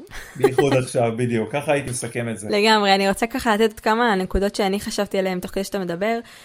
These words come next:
Speaker 2: שיש פה גם אלמנט של, אה, להיות בקשר עם הדבר הזה. כלומר, אם אנשים הגיבו לי, אז להגיב בחזרה. אם אנשים שאלו אותי שאלה, אז לענות. כלומר, להיות בממשק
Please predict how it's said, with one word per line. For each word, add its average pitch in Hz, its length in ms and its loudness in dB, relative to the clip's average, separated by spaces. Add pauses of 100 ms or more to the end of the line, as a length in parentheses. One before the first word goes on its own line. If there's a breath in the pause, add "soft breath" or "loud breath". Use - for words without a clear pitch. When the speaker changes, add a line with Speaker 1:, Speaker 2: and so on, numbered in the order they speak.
(240 loud breath)
Speaker 2:
שיש 214 280 2
פה 247 100 0
גם 214 160 2
אלמנט 185 420 0
של, 240 200 4
אה, 170 260 0 (500)
להיות 202 320 2
בקשר 220 460 4
עם 185 160 -2
הדבר 175 240 -2
הזה. 196 280 -2
כלומר, 170 320 -6
אם 170 60 -4
אנשים 170 300 -2
הגיבו 196 380 0
לי, 196 220 0
אז 170 140 -6
להגיב 170 260 -8
בחזרה. 165 600 -6 (160)
אם 175 140 -6
אנשים 170 300 -4
שאלו 202 220 -6
אותי 208 140 -4
שאלה, 180 400 0
אז 175 140 -2
לענות. 165 540 -6
כלומר, 170 220 -6 (460 loud breath)
להיות 233 180 4
בממשק 226 500 2